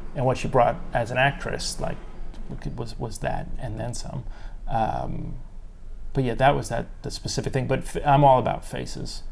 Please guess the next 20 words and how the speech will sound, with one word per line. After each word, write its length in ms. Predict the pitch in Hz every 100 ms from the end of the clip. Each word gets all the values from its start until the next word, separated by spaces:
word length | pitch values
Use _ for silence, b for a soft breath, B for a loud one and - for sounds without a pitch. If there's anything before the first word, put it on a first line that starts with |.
| - -
You 80 |
know, 120 | 120 117
if 100 | 139
I 80 | 143
can 140 | 147
see 160 | 156 139
a 60 |
fa-, 320 | - 117 -
face 320 | - 123 117 120
and 80 |
I'm 60 | 110
just 120 | -
like, 120 | -
I 40 | 123
mean, 80 | 127
I 100 | 120
saw 200 | 139 120
Bridget 320 | 135 123 131
Everett's 260 | 147 139
face 360 | - 123 -